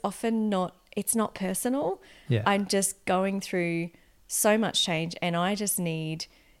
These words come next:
Speaker 1: people to be supportive, I suppose, and, and understanding during that, and, and patient, you know, during
Speaker 2: Yeah.
Speaker 1: that process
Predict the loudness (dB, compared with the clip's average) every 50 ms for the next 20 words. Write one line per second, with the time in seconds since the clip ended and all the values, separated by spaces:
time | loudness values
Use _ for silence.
0 | _ -6 -4 -4 0 0 0 2 0 0 -2 -2 -2 -2 -2 -2 0 0 0 0
1 | 0 -2 -4 -6 -8 -10 _ _ _ _ _ _ _ _ _ _ _ _ _ _
2 | _ -20 -20 _ _ _ _ _ _ _ _ _ _ -4 0 2 2 2 0 0
3 | -4 -2 -2 -2 -4 -4 -6 -8 -10 -12 -10 -6 -2 -2 -2 -2 -4 -4 -4 -4
4 | -4 -4 -4 -4 -4 -4 -2 -2 -2 -2 0 -2 -2 0 0 0 0 0 -2 -2
5 | -2 -4 -4 -4 -4 -4 -4 -6 -4 -2 -2 -2 -2 -2 -2 -4 -4 -4 -4 -4
6 | -4 -6 -6 -8 -6 -4 -2 -2 -2 -4 -4 -4 -2 -2 0 0 0 0 -2 -4
7 | -6 -8 -6 -6 -4 -4 -2 -4 -4 -4 -4 -2 2 4 4 4 2 0 -4 -6
8 | -6 -4 -4 -4 -4 -6 -6 -4 -2 -2 -2 -4